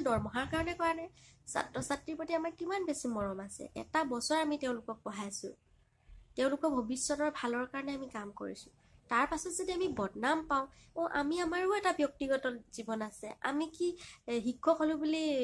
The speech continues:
YouTube নচলাম নে, Facebook নচলাম নে, WhatsApp নচলাম? এই পৰীক্ষাৰ মেইন দায়িত্বটো কাৰ? মানুহে সেইটো কথা প্ৰথমতে জনা দৰকাৰ। আমিতো আমাৰ ডিউটিও পালন কৰি আহিছো। মই সিদিনা ডিউটি দি আহিছো, কিমান ধুনীয়াকৈ ডিউটি দি আহিছো। তাৰ পাছত গম পাইছোহি কি পেপাৰ বোলে লিক আছিল।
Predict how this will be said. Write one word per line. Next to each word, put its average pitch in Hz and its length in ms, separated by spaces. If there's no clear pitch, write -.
YouTube 240 340
নচলাম 320 380
নে, 294 140
Facebook 254 500
নচলাম 302 300
নে, 302 80
WhatsApp 349 380
নচলাম? 220 440
এই 339 120
পৰীক্ষাৰ 302 760
মেইন 294 300
দায়িত্বটো 254 520
কাৰ? 311 200
মানুহে 247 360
সেইটো 269 200
কথা 277 240
প্ৰথমতে 294 500
জনা 302 280
দৰকাৰ। 247 440
আমিতো 285 380
আমাৰ 359 280
ডিউটিও 320 380
পালন 359 280
কৰি 302 240
আহিছো। 240 320
মই 302 180
সিদিনা 320 320
ডিউটি 302 340
দি 349 160
আহিছো, 214 360
কিমান 349 220
ধুনীয়াকৈ 285 460
ডিউটি 254 280
দি 220 140
আহিছো। 220 360
তাৰ 247 180
পাছত 254 260
গম 240 200
পাইছোহি 233 420
কি 349 140
পেপাৰ 214 340
বোলে 208 220
লিক 202 220
আছিল। 190 260